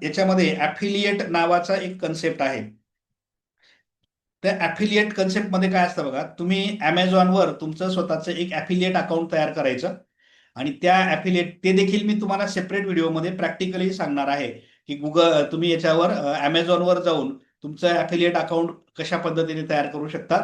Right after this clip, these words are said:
आणि कुठलेही प्रॉडक्ट जे आहेत, तुम्हाला जे चांगले ट्रेंडी प्रॉडक्ट असतील, जे लोकांना हवेत, अशा प्रॉडक्टच्या लिंक्स तुम्ही तुमच्या, अ, ब्लॉगवर ठेवू शकतात. आता त्याच्याने काय होईल बघा, म्हणजे तुम्ही काय करणार, Amazon-वर पहिले चांगले प्रॉडक्ट शोधणार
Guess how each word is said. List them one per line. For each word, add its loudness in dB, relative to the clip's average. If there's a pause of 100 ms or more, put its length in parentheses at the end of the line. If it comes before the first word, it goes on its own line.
(240)
आणि -2
कुठलेही 2
प्रॉडक्ट 4
जे 4
आहेत, 4 (280)
तुम्हाला 0 (120)
जे -2 (160)
चांगले 0
ट्रेंडी 2
प्रॉडक्ट 0
असतील, -8
जे -2
लोकांना 0
हवेत, 2 (280)
अशा 0
प्रॉडक्टच्या 2
लिंक्स -2
तुम्ही -4
तुमच्या, -2 (580)
अ, -6
ब्लॉगवर 2
ठेवू -4
शकतात. -8 (460)
आता -2
त्याच्याने 2
काय 4
होईल 2
बघा, 2
म्हणजे 2
तुम्ही -2
काय 6
करणार, 2 (380)
Amazon-वर 4
पहिले 2
चांगले -2
प्रॉडक्ट -4
शोधणार -4